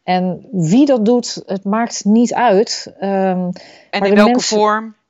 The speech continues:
Speaker 1: Nee, eh, en het is een onderwerp wat zo, ehm, helaas nog in een verborgenheid achter deuren zit. Ehm, waarvan ik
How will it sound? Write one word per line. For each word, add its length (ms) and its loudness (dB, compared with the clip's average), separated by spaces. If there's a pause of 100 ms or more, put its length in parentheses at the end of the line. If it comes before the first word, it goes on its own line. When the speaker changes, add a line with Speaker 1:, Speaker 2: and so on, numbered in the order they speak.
(340)
Speaker 1:
Nee, 500 0
eh, 880 -4
en 240 -2
het 140 -2
is 120 2
een 220 -2
onderwerp 600 0
wat 240 -2
zo, 800 0
ehm, 840 -4 (380)
helaas 760 0
nog 440 -6
in 180 0
een 140 0
verborgenheid 1080 0
achter 360 -2
deuren 340 2
zit. 540 -4 (400)
Ehm, 800 0
waarvan 340 -2
ik 180 -6